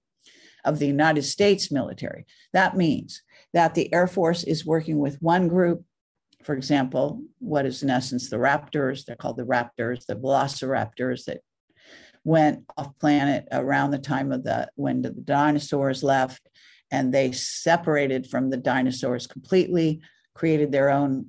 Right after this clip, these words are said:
you know, went to their own planet eventually in the, in the Draco galaxy. They're enemies now of the rep-, of the reptilians. And anyway, they're working with our Air Force. My testimony on that comes from a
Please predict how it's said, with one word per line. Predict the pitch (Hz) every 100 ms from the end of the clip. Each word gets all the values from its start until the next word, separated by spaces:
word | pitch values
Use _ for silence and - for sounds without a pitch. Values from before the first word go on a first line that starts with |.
| -
you | 147
know, | 139
went | 151 151
to | 151 156
their | 131 127
own | 123
planet | 127 160 156 147 139
eventually | 143 139 139 143 135 131 123
in | 135 131
the, | 131 127 - -
in | 165 196
the | 190
Draco | 165 143 135 135
galaxy. | 127 127 123 127 - 127 123 127 _ _ _ _ 131
They're | 143 -
enemies | 196 202 196 156 147 -
now | 151 139 135 131 -
of | 143 139 143
the | 147 131 143 _
rep-, | 147 131 - _ _ -
of | 139 127
the |
reptilians. | 135 139 - - 131 131 135 131 - - - - -
And | 143 139 135 127 -
anyway, | 151 156 139 135
they're | 151 170
working | 180 165 165
with | 135 135
our | 85
Air | - 170
Force. | 185 185 180 165 - -
My | 139
testimony | 143 160 151 156 151 147 135
on | 127
that | 151 165 160 -
comes | 151 143
from | - 139 135
a | 127